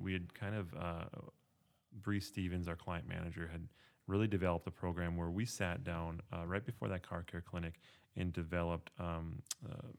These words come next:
basically a goal sheet. And so they would set three different goals, and Bree would really get a chance then to understand their needs and what's going on in their world.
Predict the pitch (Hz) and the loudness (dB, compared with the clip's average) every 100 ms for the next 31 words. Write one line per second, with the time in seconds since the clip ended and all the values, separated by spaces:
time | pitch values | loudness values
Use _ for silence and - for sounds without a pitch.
0 | - 95 87 92 90 82 82 78 78 - | -4 -2 -2 -2 -2 -2 -2 -4 -6 -6
1 | 90 - - - - - - 92 113 123 | -6 -8 -14 -20 -8 -4 2 4 6 4
2 | - 90 92 - 101 92 87 85 85 82 | 2 0 0 -2 0 2 2 -2 -2 0
3 | 87 82 113 107 90 90 87 85 - 85 | -2 0 4 4 6 6 4 0 -2 -4
4 | 85 - 85 85 85 87 - 82 80 78 | -4 -4 -4 -2 -4 -4 -4 -4 -4 -4
5 | 78 76 85 80 80 - 80 78 80 80 | -4 -4 -4 -4 -6 -6 -4 -4 -4 -4
6 | 82 82 85 | -2 -2 -4